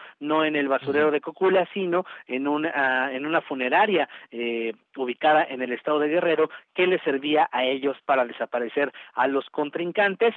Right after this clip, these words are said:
Speaker 1: y solamente se habrían esparcido algunos restos justamente en el basurero, así como sembrado,
Speaker 2: Ujú.
Speaker 1: eh, casquillos y algunas otras cuestiones para, eh, despistar
Speaker 2: Ujú.
Speaker 1: a las autoridades y que se formulara toda esta llamada verdad histórica, Iñaki.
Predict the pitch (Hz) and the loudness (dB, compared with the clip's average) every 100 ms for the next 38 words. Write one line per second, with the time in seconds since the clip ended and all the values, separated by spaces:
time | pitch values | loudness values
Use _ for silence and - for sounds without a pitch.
0 | - 202 214 - 175 165 165 165 170 135 | -2 -4 -2 0 0 2 -2 -2 -2 -2
1 | 135 143 156 165 139 - 120 - 160 160 | 0 -2 -2 -6 -4 0 0 0 0 0
2 | - - 123 127 151 160 143 160 - 143 | 0 -6 -4 -2 0 0 2 2 2 -4
3 | 156 - 143 143 139 147 - 135 135 143 | -6 -4 -4 -4 -4 -4 -4 -4 -2 0
4 | 139 - 190 190 - - 123 - 151 156 | 0 2 4 4 0 -6 -4 -4 -2 -2
5 | 143 - 131 139 147 147 120 135 143 127 | -2 -6 -2 2 4 4 0 -4 -4 -2
6 | 123 - 123 - - 180 151 165 160 - | -2 0 -2 -2 -4 -2 2 4 4 0
7 | 127 127 131 151 139 143 147 - 160 - | -4 -2 0 -2 -4 -4 -4 -2 -4 -2
8 | 180 175 - - _ 170 175 175 143 139 | -2 -2 -6 -18 _ 2 2 2 0 -4
9 | 127 131 - 185 151 147 190 147 135 131 | -4 -6 -8 -8 0 2 4 2 -2 -2
10 | 123 123 123 139 151 156 - - - 156 | -6 -6 -2 0 0 0 -6 -16 -10 -8
11 | 160 143 160 - 143 127 127 139 143 - | -6 -4 -4 -2 -4 -4 -2 0 0 -2
12 | 143 135 135 - 123 117 120 127 127 - | -2 0 -2 -4 -6 -4 -4 -2 -2 -6
13 | _ 120 123 127 120 - 107 107 110 113 | _ -6 -2 -2 -4 -6 -10 -10 -14 -14
14 | - | -16